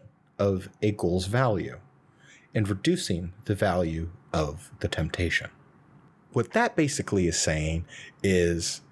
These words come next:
it's okay to eat two pieces of cake once a week, once a month, whatever it is. But you have to recognize that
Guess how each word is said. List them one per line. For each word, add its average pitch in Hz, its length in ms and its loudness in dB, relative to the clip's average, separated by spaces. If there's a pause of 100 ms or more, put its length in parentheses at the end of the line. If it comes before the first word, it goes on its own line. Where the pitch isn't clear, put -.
(300)
it's 254 180 0
okay 320 280 2
to 175 180 0
eat 120 180 -4
two 98 180 0
pieces 82 480 0
of 71 140 -4
cake - 540 -8 (440)
once 82 260 -2
a 73 60 0
week, 73 420 -4
once 76 240 -2
a 78 60 0
month, 82 460 0 (100)
whatever 90 540 2 (260)
it 90 120 0
is. 82 340 2 (260)
But - 160 -2
you 135 80 4
have 151 180 2
to 135 80 2
recognize 117 800 0
that 92 260 2